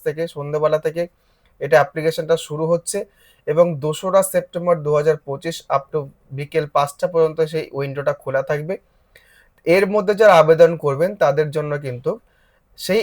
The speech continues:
অ্যাডমিটটা, অ্যাডমিট কার্ড রিলিজ করা হবে evening of third সেপ্টেম্বর দু হাজার পঁচিশ, অর্থাৎ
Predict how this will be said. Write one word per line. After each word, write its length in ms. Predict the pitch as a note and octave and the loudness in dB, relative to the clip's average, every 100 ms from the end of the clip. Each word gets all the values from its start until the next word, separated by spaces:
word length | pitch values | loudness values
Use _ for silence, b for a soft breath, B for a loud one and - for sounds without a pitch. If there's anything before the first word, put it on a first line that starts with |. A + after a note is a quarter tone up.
| - | 4
অ্যাডমিটটা, 580 | D3+ C#3+ D3+ E3 - E3 - - | 4 4 0 -2 0 0 -2 -2
অ্যাডমিট 340 | C3+ C#3+ D#3+ | -2 0 -2
কার্ড 200 | - D#3+ C#3+ | 2 2 2
রিলিজ 280 | C3+ D#3 - - | -4 -4 -4 0
করা 180 | C#3+ C3+ | 2 2
হবে 300 | B2+ A#2 D3+ - _ _ _ _ - | 0 -2 -4 -6 _ _ _ _ -8
evening 460 | D3 F3+ F#3+ G3+ G#3 - D3+ | -4 -4 -4 -4 -6 4 4
of 80 | D#3 _ - | 4 _ 0
third 260 | D3+ E3+ | 4 4
সেপ্টেম্বর 600 | E3+ - D#3+ - D#3 E3 | 4 -2 -2 -2 -2 0
দু 140 | E3+ C#3+ | 0 2
হাজার 220 | C3 C#3 C3+ | 2 2 -2
পঁচিশ, 280 | C3+ B2+ B2+ | -6 -12 -10
অর্থাৎ 220 | - C#3+ | -10 -10